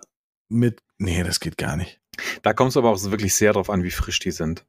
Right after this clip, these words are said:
Speaker 2: Also wenn du einen richtig guten, frischen Krapfen hast, dann ist der Teig ja eigentlich auch noch so richtig, äh, saftig. Wenn du natürlich,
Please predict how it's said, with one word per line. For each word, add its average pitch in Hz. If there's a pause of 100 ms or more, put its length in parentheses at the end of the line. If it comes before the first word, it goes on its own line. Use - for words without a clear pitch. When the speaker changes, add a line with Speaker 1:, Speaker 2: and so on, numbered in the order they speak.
Speaker 2:
Also 92
wenn 101
du 104
einen 98
richtig 120
guten, 123
frischen 123 (320)
Krapfen 123
hast, 139
dann 104
ist 101
der 98
Teig 107
ja 87
eigentlich 101
auch 98
noch 98
so -
richtig, -
äh, 87
saftig. 90 (500)
Wenn 98
du 101
natürlich, 107